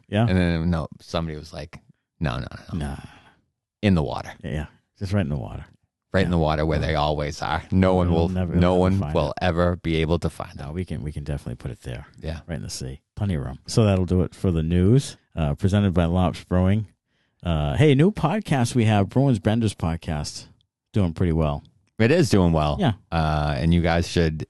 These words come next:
Speaker 2: if you, especially if you're Bruins fans,
Speaker 1: Yes.
Speaker 2: go over there and check that out. That's on all the podcasting platforms.
Speaker 1: It is. It's on all in the iHeartRadio and the Spotify and the Apple and the Google. And we're doing a little thing where if you go on Apple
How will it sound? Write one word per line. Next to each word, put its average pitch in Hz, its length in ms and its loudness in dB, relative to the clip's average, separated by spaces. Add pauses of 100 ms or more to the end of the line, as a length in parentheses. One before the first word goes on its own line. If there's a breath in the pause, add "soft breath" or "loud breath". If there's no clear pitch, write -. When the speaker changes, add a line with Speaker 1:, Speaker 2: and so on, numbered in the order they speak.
Speaker 2:
if - 160 -4
you, 80 220 4
especially 76 500 -2
if 65 80 -6
you're 71 100 -4
Bruins 82 320 0
fans, 73 380 -8
Speaker 1:
Yes. 117 460 -2 (320)
Speaker 2:
go 85 220 2
over 80 180 0
there 78 260 0
and 76 120 -2
check - 280 -4
that 76 240 0
out. 76 240 0
That's - 220 -2
on 107 160 2
all 73 220 0
the 73 280 -4
podcasting 73 680 -4
platforms. 82 580 -2
Speaker 1:
It 120 40 6
is. 170 240 2
It's 85 160 -2
on 101 100 4
all 110 220 4
in 95 120 4
the 87 80 2
iHeartRadio 101 840 2
and 85 100 2
the 76 40 0
Spotify 92 640 -2
and 90 80 0
the 82 60 -2
Apple 87 280 -2
and 95 80 0
the 82 60 -2
Google. 95 380 4
And 101 140 2
we're 98 100 2
doing 117 300 4
a 101 160 2
little 107 300 0
thing 107 280 0
where 101 180 4
if 92 160 0
you 95 80 2
go 104 180 2
on 107 180 2
Apple 98 440 2